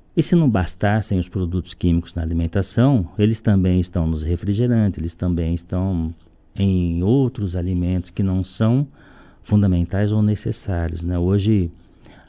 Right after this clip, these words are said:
as pessoas deixaram de fazer alimentos naturais, por exemplo, compotas, doces em casa,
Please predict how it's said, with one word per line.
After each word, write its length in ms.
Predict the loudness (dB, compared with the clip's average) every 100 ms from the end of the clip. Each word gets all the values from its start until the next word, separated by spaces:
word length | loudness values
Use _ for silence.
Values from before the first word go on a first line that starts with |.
| _ -8
as 180 | -6 -2
pessoas 440 | -2 0 0 2
deixaram 840 | 4 2 2 -2 0 0 2 2
de 140 | 0 -2
fazer 640 | -2 -4 0 0 0 -2 -8 _ _ -10
alimentos 420 | -2 2 2 2
naturais, 580 | -2 -4 -2 0 0 0
por 160 | -2 -2
exemplo, 640 | 0 0 -2 -2 -4 -4 -6
compotas, 600 | -8 -4 -4 -2 -4 -2
doces 360 | 0 -2 -2
em 140 | -2 -2
casa, 400 | -2 -4 -2